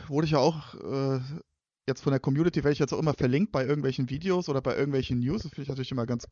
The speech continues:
cool, ne? Dann kriegt man nochmal extra Push-Nachrichten. Ähm, wusste ich auch gar nicht, weiß ich nicht, was ich groß dazu sagen sollte. Also gab's jetzt ein Video, wo McLaurin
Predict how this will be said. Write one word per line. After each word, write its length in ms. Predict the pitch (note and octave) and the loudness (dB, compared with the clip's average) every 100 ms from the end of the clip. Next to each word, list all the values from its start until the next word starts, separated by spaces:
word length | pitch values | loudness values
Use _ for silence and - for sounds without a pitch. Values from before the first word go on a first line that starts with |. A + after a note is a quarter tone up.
| - | -4
cool, 280 | C#3+ F#3+ | 0 0
ne? 220 | D#3+ D3+ F3 | 0 -4 -4
Dann 200 | C#3 B2+ | -6 -8
kriegt 200 | - - | -8 -8
man 240 | B2+ B2 C3 | -4 -2 0
nochmal 380 | - B2 A#2 - | 0 2 0 0
extra 280 | - A#2 | -4 -4
Push-Nachrichten. 800 | A2+ - - A#2+ A2+ A#2+ - D3+ F#3 _ _ | -4 -6 -8 -6 -6 -8 -10 -10 -10 _ _
Ähm, 540 | C#3+ C#3+ D3 D3 D3 C#3+ - - | 4 8 8 8 6 2 -6 -2
wusste 260 | E3 - | -2 2
ich 80 | F3 | 2
auch 100 | D#3 | 2
gar 180 | D3 E3+ | 4 4
nicht, 300 | F#3+ - - _ - | 2 -4 -14 _ -2
weiß 180 | C3 F#3 | 2 4
ich 80 | |
nicht, 200 | C#3+ A#2+ | 2 -2
was 140 | C3 C#3 | -2 -4
ich 80 | - | -2
groß 180 | D#3+ | -2
dazu 220 | D#3 C#3+ C3 | -2 -4 0
sagen 240 | B2+ F3 | 2 4
sollte. 220 | C#3 B2 | 2 4
Also 180 | C3 C3+ | 4 2
gab's 240 | D3+ D#3 E3 | 2 2 2
jetzt 140 | D3 | -4
ein 100 | D3+ | -2
Video, 400 | F3 F3+ D#3+ D3+ - - - - | 2 2 4 0 -4 -20 -20 -10
wo 720 | D3 D3+ D3+ D3 D3 D3 C#3+ - _ _ - | 2 6 8 8 8 6 4 -6 _ _ -2
McLaurin 1160 | D3 C3+ C3+ C#3 D#3 D3 D3 C#3+ C#3+ B2 E2+ | -2 4 6 6 6 6 2 -2 -2 -4 -8